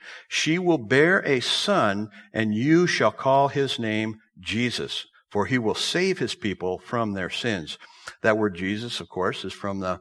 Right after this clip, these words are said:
uh, the Greek term Jesus, which is a transliteration of the Hebrew word, um, uh, Yehoshua, and it's con-, kinda contracted to Yeshua, from which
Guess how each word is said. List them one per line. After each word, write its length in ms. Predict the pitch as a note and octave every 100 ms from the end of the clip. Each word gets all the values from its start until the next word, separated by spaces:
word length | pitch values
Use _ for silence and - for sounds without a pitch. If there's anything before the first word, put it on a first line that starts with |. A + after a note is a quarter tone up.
| - - _ -
uh, 340 | C#2+ C#2+ D2+ D2+
the 140 | - G2
Greek 340 | F2 G#2+ G#2
term 340 | - G#2 G2+ F#2+ E2+ -
Jesus, 720 | G2+ G2 G#2+ - C#3+ D3+ -
which 180 | F#2+ -
is 140 | F2+
a 60 | F2
transliteration 800 | - G#2 G2 G#2+ G#2 G2+ G#2 -
of 60 | F#2+
the 80 | F2
Hebrew 460 | C3 B2 G2+ G2 - - - -
word, 460 | G#2 G#2 G#2+ G#2 - - _ -
um, 500 | F#2+ G2 F#2 F#2 C#2+ _ _ - _ -
uh, 320 | - F#2 F#2+ - - -
Yehoshua, 1300 | G#2 B2 A#2 - C3 A2 - - D3 B2 A#2 D3 - -
and 120 | - F#2
it's 180 | E2 - _ -
con-, 180 | - D#2+
kinda 180 | - G#2+
contracted 580 | - F#2 A2 G#2+ - A2+
to 100 | F2
Yeshua, 720 | F#2+ A#2 - C#3 B2+ B2+ D#3 - - - _ _ _ _ -
from 180 | G#2+ G#2
which 400 | A2 A2 -